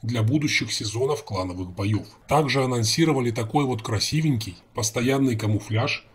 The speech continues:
за верность долгу для новой подлодки-ваншотницы по Сапати. Кстати, это косвенно говорит о том, что и сама подлодка появится где-то в районе этого патча.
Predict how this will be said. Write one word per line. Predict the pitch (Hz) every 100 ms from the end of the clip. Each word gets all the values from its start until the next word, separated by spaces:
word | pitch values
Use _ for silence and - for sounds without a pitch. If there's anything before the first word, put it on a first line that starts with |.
| -
за | 104 120
верность | 120 139 120 101 92
долгу | 101 143 143 98 - -
для | 113 123 120
новой | 147 156 123
подлодки-ваншотницы | 110 110 127 151 - 113 107 - 135 151 139 104 - - - _
по | 107
Сапати. | - 110 104 - - - - - _ - _ -
Кстати, | - - 156 -
это | - 143 117
косвенно | 120 156 - 131 117
говорит | 110 110 131 -
о | 107
том, | 107 113 147 - - _
что | - 127
и | 123
сама | 123 123 127
подлодка | 113 98 127 156 151
появится | - 117 120 117 -
где-то | 107 98 127 135
в | 139
районе | 135 104 101 113
этого | 107 - 98 95
патча. | - - - -